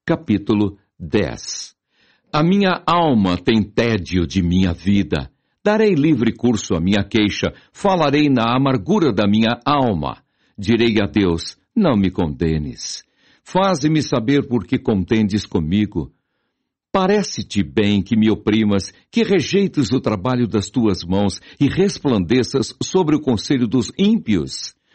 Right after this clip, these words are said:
Tens tu, porventura, olhos de carne? Vês tu como vê o homem? São os teus dias como os dias do homem? Ou são os teus anos como os anos de um homem,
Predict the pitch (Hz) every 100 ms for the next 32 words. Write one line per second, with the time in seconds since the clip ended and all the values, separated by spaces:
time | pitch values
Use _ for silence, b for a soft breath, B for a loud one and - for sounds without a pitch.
0 | b b b 120 135 127 - 135 - 123
1 | 110 113 - 117 113 - 143 185 175 127
2 | 92 107 - - 107 170 139 107 71 _
3 | _ _ _ _ - 135 233 - - 156
4 | - 226 185 127 127 139 92 87 202 196
5 | 98 - _ _ _ _ - - 143 147
6 | 135 127 - 123 92 123 127 104 - 123
7 | 127 110 92 135 113 90 113 113 156 131
8 | 101 80 - _ _ - 226 196 - 151
9 | 131 - 127 104 - 170 143 101 82 -
10 | b b 139 135 135 123 151 143 - 185
11 | 190 131 98 87 107 117 160 160 151 160
12 | 135 104 90